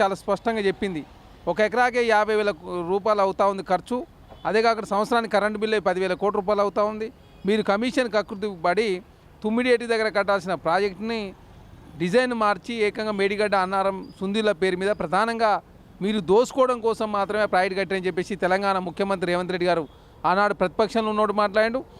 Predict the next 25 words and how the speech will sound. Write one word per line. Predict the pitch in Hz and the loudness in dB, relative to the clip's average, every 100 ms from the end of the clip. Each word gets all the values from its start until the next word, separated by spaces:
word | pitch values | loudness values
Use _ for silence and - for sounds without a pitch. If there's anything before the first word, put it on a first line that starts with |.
| - - | -20 -6
ఈరోజు | 196 220 226 | 2 4 4
అధికారంలోకి | 196 226 254 226 | 2 2 2 2
వచ్చిన | 220 214 | -2 0
తర్వాత | 220 202 | 0 2
కూడా | 208 | 2
తెలంగాణ | 233 196 208 208 | 2 0 0 0
సమాజానికి | 196 185 190 190 190 196 | -2 0 0 0 -2 0
అర్థమవుతా | 175 170 185 175 160 | 0 2 0 0 -2
ఉంది. | 135 120 - - - - | -4 -10 -18 -20 -20 -8
మీరు | 175 233 | 0 2
కట్టిన | 233 233 240 | 2 2 0
ప్రాజెక్టు | 240 226 226 214 226 196 - | 2 2 2 2 -2 -4 -12
కూలిపోయింది, | 202 233 240 240 233 254 | -4 -2 2 2 0 -4
కుంగిపోయింది. | - 233 220 190 160 120 - - - - - | -4 -2 0 0 -2 -4 -16 -20 -20 -20 -4
అయినా | 190 254 247 | 0 2 0
మీరు | 220 226 220 | 0 -2 0
కట్టినటువంటి | 220 220 233 233 214 | 0 0 0 0 2
మేడిగడ్డ | 208 214 220 214 | 0 2 2 4
కావచ్చు, | 208 208 240 | 2 2 0
అన్నారం | 196 202 202 | 0 0 2
కావచ్చు, | 196 190 - | 0 -2 -8
సుందిళ్ళ | 202 202 202 | -6 -2 -2
పని | - 180 185 | -2 -2 -2
చేయకున్నా | 196 196 190 | -6 -6 -6
కూడా | 190 254 | -2 -4